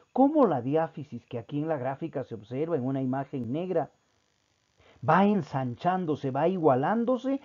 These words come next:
al ancho o al grosor de la diáfisis. Esto termina o se iguala cuando termina el máximo crecimiento puberal.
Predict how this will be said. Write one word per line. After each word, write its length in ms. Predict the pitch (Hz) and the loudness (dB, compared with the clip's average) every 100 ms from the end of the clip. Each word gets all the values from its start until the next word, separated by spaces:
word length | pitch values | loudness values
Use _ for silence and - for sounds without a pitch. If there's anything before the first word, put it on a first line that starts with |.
| - _ | -12 _
al 260 | - 131 127 | -2 0 0
ancho 420 | 151 196 233 - | -2 0 0 4
o 140 | 233 147 | 4 4
al 120 | 127 | 0
grosor 480 | 120 131 - 226 233 | -2 -4 2 4 4
de 120 | 147 | 0
la 140 | 110 | -4
diáfisis. 760 | 104 110 113 - - 101 101 104 _ _ _ _ _ _ _ _ _ _ _ _ _ _ _ _ - | -6 -6 -8 -10 -16 -16 -16 -18 _ _ _ _ _ _ _ _ _ _ _ _ _ _ _ _ -4
Esto 380 | 156 - 170 156 | -2 0 0 0
termina 800 | 127 104 104 151 214 180 101 107 _ _ _ _ _ | 0 -2 0 0 0 -2 -4 -8 _ _ _ _ _
o 120 | - - | -8 -4
se 160 | 127 | -2
iguala 640 | 117 113 151 202 165 117 - _ _ _ _ _ _ _ _ _ _ | 0 4 6 6 2 -6 -10 _ _ _ _ _ _ _ _ _ _
cuando 360 | 117 120 120 113 | -6 -4 -2 -2
termina 580 | 120 113 135 180 226 190 | -2 -2 0 0 0 0
el 120 | 120 | 0
máximo 540 | 127 135 - 151 143 | -2 -4 -6 -4 -4
crecimiento 840 | - 110 - 110 123 127 127 208 - _ _ _ - | -4 -10 -8 -6 -4 -6 -4 -6 -6 _ _ _ -4
puberal. 580 | 117 110 104 110 107 | -2 0 0 0 -4